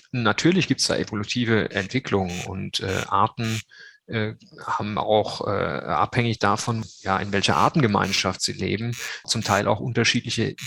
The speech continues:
Dialekte oder Regiolekte, sagt man dann, das ist ein bisschen großflächiger gef-, gefasst, äh, bei den Vögeln, die da auch zur Artabgrenzung irgendwann führen können.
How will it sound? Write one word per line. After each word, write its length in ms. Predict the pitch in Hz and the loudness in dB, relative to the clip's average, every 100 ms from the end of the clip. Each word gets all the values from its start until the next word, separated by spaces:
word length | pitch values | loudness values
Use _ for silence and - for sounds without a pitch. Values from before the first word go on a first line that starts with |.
| - | -6
Dialekte 800 | 139 151 117 98 92 - - 104 | 4 6 6 4 2 0 0 0
oder 320 | 110 104 - | 2 0 0
Regiolekte, 680 | 107 123 113 107 101 - - | 2 2 2 2 0 -2 -6
sagt 280 | 98 95 - | -2 -2 -2
man 120 | 107 | -4
dann, 200 | 101 101 | -2 -2
das 140 | 104 95 | -4 -4
ist 60 | |
ein 20 | 107 | -4
bisschen 160 | 107 | -6
großflächiger 760 | - 117 117 - 110 110 107 104 | -4 0 0 2 0 2 0 0
gef-, 280 | 104 - - 160 135 | -4 -6 -8 -16 -8
gefasst, 580 | 107 113 110 - - | -2 0 2 2 0
äh, 80 | 117 104 | -4 0
bei 120 | 107 | 0
den 160 | 110 110 | 2 0
Vögeln, 520 | - 127 151 175 185 - - - - _ 135 | 0 0 0 -2 -4 -6 -8 -8 -12 _ -4
die 440 | 135 139 151 160 - - | 0 2 4 4 2 2
da 500 | 113 107 117 123 - | 4 6 4 2 2
auch 180 | 120 120 | 0 2
zur 180 | - - | 0 2
Artabgrenzung 640 | 175 - - 113 98 113 | 2 0 0 0 0 -2
irgendwann 300 | 107 104 98 | -2 -2 -2
führen 320 | - 113 98 | 0 -2 -2
können. 280 | - - 95 | -4 -4 -6